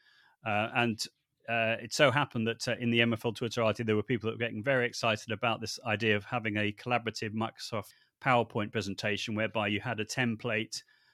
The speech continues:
uh, in each of the slides, and the idea is that you'd have one student per template, uh, and you, or one student per slide, should I say. So the template stays the same. You just copy it X number of times for the number of students in the class, and then you can see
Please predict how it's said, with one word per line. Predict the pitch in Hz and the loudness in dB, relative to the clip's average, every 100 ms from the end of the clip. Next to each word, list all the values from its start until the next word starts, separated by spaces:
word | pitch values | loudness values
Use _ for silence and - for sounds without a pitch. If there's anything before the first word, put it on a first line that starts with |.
| _ _ - | _ _ -4
uh, | 113 110 | -2 0
in | 113 | 0
each | 120 120 - - | 0 -2 -6 -4
of | 120 113 113 | -2 -4 -2
the | 104 104 | -2 0
slides, | 98 - 143 147 143 - - - | -2 -2 0 2 0 -2 -8 -4
and | 113 113 | -2 0
the | |
idea | 113 107 113 113 | 0 0 0 -2
is | - | -4
that | - | -8
you'd | 107 | -8
have | 120 104 | -8 -8
one | 110 123 107 | -4 -2 -2
student | - 117 104 104 | -2 -4 -6 -8
per | 107 | -8
template, | - 127 117 127 120 123 - - _ _ _ _ - | -4 -4 -4 -2 -2 -2 -8 -14 _ _ _ _ -4
uh, | 107 113 | -2 0
and | 113 | -2
you, | 113 110 | -2 -2
or | 120 | -2
one | 113 123 110 | 2 2 0
student | - 120 107 | -4 -6 -4
per | 113 | -4
slide, | - 135 127 110 | -2 0 0 0
should | 117 | -4
I | |
say. | 104 127 113 | -2 2 2
So | 107 110 | 0 -6
the | |
template | 104 143 120 120 | -2 0 2 -2
stays | - 113 101 | 0 -2 -2
the | 98 | -4
same. | - 127 120 | 0 2 2
You | 110 | 0
just | 101 107 - | -4 -8 -4
copy | 120 - 110 | -6 -4 -6
it | 120 | -6
X | 117 - | -6 -6
number | 104 101 | -6 -6
of | - | -6
times | 127 113 110 - | -2 -2 -2 -6
for | 110 | -8
the | |
number | 107 98 | -6 -6
of | 95 | -10
students | - 107 101 - | -6 -6 -6 -12
in | |
the | 101 | -16
class, | - 123 117 113 - - | -10 -4 0 0 -2 -6
and | 107 | -2
then | 107 | -2
you | 107 | -2
can | 110 | -4
see | 101 - 131 120 113 | -6 0 2 4 2